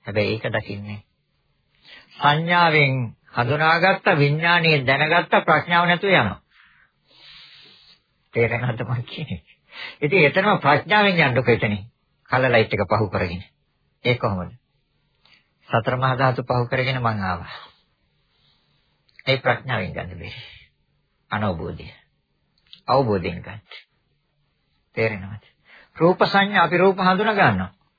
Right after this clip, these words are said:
මනසෙන් හඳුනා ගන්න රූප. රූප වශයෙන් වෙන් කරලා තියෙනවා.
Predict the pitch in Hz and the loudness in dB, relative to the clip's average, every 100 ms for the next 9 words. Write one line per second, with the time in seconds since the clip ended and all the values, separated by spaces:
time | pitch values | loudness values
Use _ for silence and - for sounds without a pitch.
0 | _ _ _ _ _ _ 120 127 139 123 | _ _ _ _ _ _ -2 -2 -2 -6
1 | 113 127 127 95 104 110 117 117 - - | -4 -4 -4 -4 -6 -8 -12 -14 -16 -20
2 | _ _ _ _ _ - - - 156 196 | _ _ _ _ _ -20 -20 0 2 4
3 | 220 208 208 175 151 117 110 98 - 95 | 4 4 2 2 2 0 -2 -2 -4 -10
4 | 90 | -12